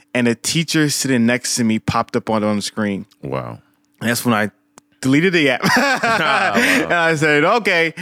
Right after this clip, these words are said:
Speaker 1: that's enough is enough." But yeah, that's crazy. It's just like, you just run into all these people that you know.
Speaker 2: Yeah, and, and you know what's crazier? So I, I used this for a week. I used it. I actually
Speaker 1: Yeah.
Speaker 2: used it. So I know, like, some details. So first thing first, right, is a paid service.
Speaker 1: Yeah.
Speaker 2: So I guess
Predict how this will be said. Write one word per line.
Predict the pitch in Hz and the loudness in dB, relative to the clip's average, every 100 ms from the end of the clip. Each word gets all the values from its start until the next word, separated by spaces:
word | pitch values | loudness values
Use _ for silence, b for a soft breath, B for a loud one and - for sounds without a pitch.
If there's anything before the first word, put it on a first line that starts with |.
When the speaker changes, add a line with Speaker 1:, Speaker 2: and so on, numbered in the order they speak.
| 202 170 - | -10 -10 -6
Speaker 1:
that's | 143 196 220 | 0 0 2
enough | 196 165 160 147 | 2 2 2 2
is | 143 | 2
enough." | 127 127 110 | 4 2 2
But | 135 | 2
yeah, | 156 | 4
that's | 165 160 | 2 0
crazy. | - 175 156 143 | 0 0 2 0
It's | 131 | 0
just | 147 | -2
like, | 143 127 | 0 -2
you | 127 143 | 0 0
just | 131 | 0
run | 120 139 | 2 0
into | 147 | 2
all | 127 | 0
these | 127 | 0
people | 139 120 | -2 0
that | 120 - | -2 0
you | 113 | -2
know. | 113 110 | 0 2
Speaker 2:
Yeah, | 131 127 120 | 2 0 -2
and, | 123 123 | -4 -2
and | 123 | -2
you | 123 | 0
know | 185 | -2
what's | - | -4
crazier? | 117 139 143 117 95 | -6 -2 0 0 -2
So | - 117 107 - - | 0 2 0 -4 -8
I, | 123 131 - | -4 -4 -2
I | |
used | 135 180 180 | -2 -2 -2
this | 87 - | -4 -2
for | 85 | -4
a | |
week. | 71 - | -4 -4
I | 104 | -4
used | 101 135 120 - | -2 0 0 -2
it. | - | -8
I | 82 | -4
actually | 113 101 107 | -2 -2 0
Speaker 1:
Yeah. | |
Speaker 2:
used | 90 | 0
it. | 82 | -2
So | 90 | 0
I | 92 | 0
know, | 101 113 | 2 2
like, | 101 87 | 0 -2
some | - 82 | -4 -4
details. | 92 - 78 71 b b b b _ | -4 -2 -4 -6 b b b b _
So | - 107 90 - _ _ _ _ _ | 0 2 2 -2 _ _ _ _ _
first | - 175 - | -4 -4 0
thing | 139 120 | 0 0
first, | - 95 - | 0 -2 0
right, | 87 90 - _ - | -2 -2 -4 _ -6
is | 98 | -6
a | |
paid | 90 110 98 | -2 -2 0
service. | 92 78 73 - _ - | 0 0 -4 -8 _ -6
Speaker 1:
Yeah. | 110 101 | -4 -2
Speaker 2:
So | 110 104 - | 0 -2 -2
I | |
guess | 113 | -2